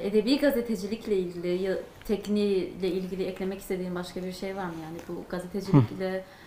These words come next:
Speaker 1: edebi gazeteciliğin ayrıldığı başka noktalar
Speaker 2: Hı hı,
Speaker 1: var mı?
Speaker 2: hı hı. Aslında bu sorunun cevabı çok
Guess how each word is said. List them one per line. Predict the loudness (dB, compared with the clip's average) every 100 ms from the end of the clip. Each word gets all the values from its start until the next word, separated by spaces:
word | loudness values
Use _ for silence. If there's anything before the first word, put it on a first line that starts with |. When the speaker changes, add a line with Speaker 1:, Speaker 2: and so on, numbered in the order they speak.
| -8
Speaker 1:
edebi | -2 -2 0
gazeteciliğin | 0 -2 -4 -6 -4 -2 -2 -4 -4
ayrıldığı | -4 -2 -2 -2 -4 -2 -4 -6 -10
başka | -10 -10 -8 -8 -6
noktalar | -8 -8 -6 6
Speaker 2:
Hı | 8
hı, |
Speaker 1:
var | 8 6
mı? | 2
Speaker 2:
hı | 6
hı. | 8 6 2 -12 -14 -12 -14 -18 _ -6
Aslında | -4 0 2 6 4 2
bu | -2 0 -2
sorunun | -2 -2 0 0
cevabı | 2 2 0
çok | -4 -4